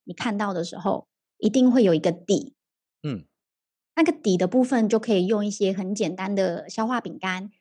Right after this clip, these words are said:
Speaker 1: 然后再加一点奶油，无盐奶油，然后把它压，压，压，压，压，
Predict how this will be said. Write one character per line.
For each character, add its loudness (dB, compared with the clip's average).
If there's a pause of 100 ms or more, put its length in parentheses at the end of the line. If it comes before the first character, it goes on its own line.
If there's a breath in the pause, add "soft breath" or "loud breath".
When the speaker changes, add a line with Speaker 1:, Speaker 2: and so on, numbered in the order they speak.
(120)
Speaker 1:
然 0
后 4
再 4
加 -2
一 2 (180)
点 -4 (380)
奶 0
油， -2
无 4
盐 4
奶 0
油， -4 (100)
然 -6
后 2
把 -4
它 -2 (280 loud breath)
压， 0
压， 0
压， -2
压， -4
压， -8